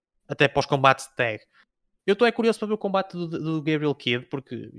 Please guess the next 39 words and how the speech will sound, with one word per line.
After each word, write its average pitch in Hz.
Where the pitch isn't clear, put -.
lá 127
está, 120
vai 117
ser -
o 123
regresso 120
dele, 113
e 120
lá 120
está, 113
eu 110
fui 123
um 120
dos 120
fanboys 120
iniciais 120
quando 117
a 113
W 117
C -
P 120
W, 110
tipo, -
estava 113
no 110
ar, 117
e 120
foi 117
aí 113
que 117
o 113
conheci. 113
E, 135
opá, 123
o 131
moço 135
vai 127
ter, 127
tipo, 120